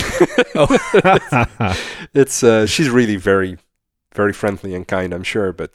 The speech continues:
Speaker 1: but it's very, it's very funny. And she, like, made, like, this, this, this sort of remark saying, "Well, you know, the way we're managing this thing, it's, it's probably still gonna be a five-year <laughs> pandemic." <laughs>
Speaker 2: Oh, boy.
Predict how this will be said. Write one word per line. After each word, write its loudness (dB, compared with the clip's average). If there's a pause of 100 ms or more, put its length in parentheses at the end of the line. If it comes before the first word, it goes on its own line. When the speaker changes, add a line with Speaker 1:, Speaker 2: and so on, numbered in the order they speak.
(140)
Speaker 1:
but -6
it's -8
very, -4 (540)
it's -10
very 4
funny. 0
And -6 (340)
she, 2
like, 2 (640)
made, 4
like, 0
this, -2
this, -8
this -6
sort 0
of -4
remark 2
saying, -2
"Well, 4
you 0
know, -2
the -4
way 0
we're 4
managing -2
this -8
thing, -8
it's, -12
it's -10
probably 0
still 0
gonna -4
be -6
a 0
five-year 0
<laughs> -
pandemic." -4 (220)
<laughs> -6
Speaker 2:
Oh, 6
boy. -8